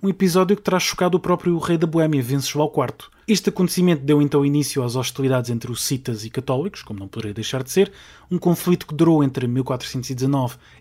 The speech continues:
e mil quatrocentos e trinta e quatro e que ficou conhecido como as Guerras Hussitas.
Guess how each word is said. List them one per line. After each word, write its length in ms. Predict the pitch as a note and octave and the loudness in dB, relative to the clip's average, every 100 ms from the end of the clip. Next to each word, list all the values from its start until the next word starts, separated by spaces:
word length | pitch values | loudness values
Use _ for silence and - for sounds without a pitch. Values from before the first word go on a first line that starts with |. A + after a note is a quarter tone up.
| _ A#3 | _ 2
e 160 | A3+ | 4
mil 160 | D3+ C3+ | 6 4
quatrocentos 400 | B2+ - B2+ B2+ | 0 -4 -6 -6
e 40 | |
trinta 260 | C#3 D#3 F3 | -4 -2 0
e 20 | |
quatro 320 | G3+ G#3 - - - _ - | 2 0 -2 -20 -20 _ -16
e 60 | |
que 80 | D#3+ | -8
ficou 220 | F3+ F3+ | -2 -2
conhecido 360 | - D#3+ - - | -2 -2 -2 -2
como 120 | E3 | -2
as 60 | C#3+ | 0
Guerras 360 | D#3+ D3+ D#3 | 0 0 -2
Hussitas. 560 | E3+ - C3+ - G2 | -2 -4 -4 -6 -10